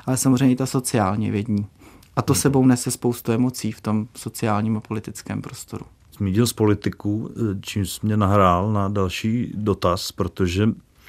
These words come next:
Speaker 2: já jsem zaznamenal, že o umělé inteligenci a strojovém učení se diskutuje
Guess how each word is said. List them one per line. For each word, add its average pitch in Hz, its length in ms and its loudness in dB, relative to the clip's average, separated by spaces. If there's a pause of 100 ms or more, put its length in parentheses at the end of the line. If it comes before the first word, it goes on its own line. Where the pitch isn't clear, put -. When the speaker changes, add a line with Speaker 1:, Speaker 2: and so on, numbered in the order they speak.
(480)
Speaker 2:
já 90 340 0
jsem 123 260 0
zaznamenal, 107 600 4
že 104 220 0 (100)
o 92 300 0 (120)
umělé 101 380 0
inteligenci 101 640 4
a 95 40 2
strojovém 95 480 4
učení 101 480 0
se 101 320 -2
diskutuje 90 800 -2